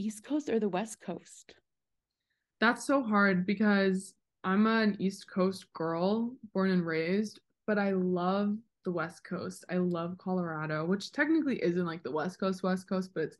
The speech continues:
Speaker 2: in the West. Um, eh, I,
Speaker 1: <laughs>
Speaker 2: I'm glitching. Um,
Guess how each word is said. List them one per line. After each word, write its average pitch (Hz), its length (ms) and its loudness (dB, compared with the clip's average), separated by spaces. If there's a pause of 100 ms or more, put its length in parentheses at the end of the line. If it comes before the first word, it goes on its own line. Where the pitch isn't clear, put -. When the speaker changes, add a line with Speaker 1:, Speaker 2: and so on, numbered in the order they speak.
Speaker 2:
in 175 120 0
the 185 100 2
West. 202 640 -6 (920)
Um, 240 600 -4 (2250)
eh, 277 560 4 (680)
I, 330 120 8 (320)
Speaker 1:
<laughs> 302 340 2
Speaker 2:
I'm 233 180 8
glitching. 233 680 4 (100)
Um, 277 420 6